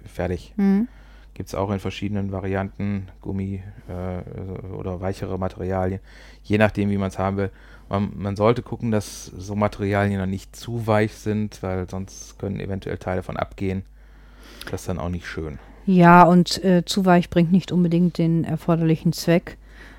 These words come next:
Speaker 2: äh, weil wenn's zu weich ist, können sie dadurch reden,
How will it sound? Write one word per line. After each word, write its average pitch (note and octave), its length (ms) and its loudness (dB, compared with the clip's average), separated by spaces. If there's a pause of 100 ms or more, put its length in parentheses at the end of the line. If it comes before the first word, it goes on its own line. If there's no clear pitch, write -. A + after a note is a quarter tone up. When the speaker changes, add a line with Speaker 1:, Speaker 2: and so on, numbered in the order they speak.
(140)
Speaker 2:
äh, F3+ 40 -4
weil E3 440 4
wenn's E3+ 280 4
zu E3+ 120 -2
weich E3+ 260 4
ist, E3+ 160 0
können E3 260 6
sie D#3+ 260 0
dadurch D3 440 -2 (100)
reden, D#3+ 480 2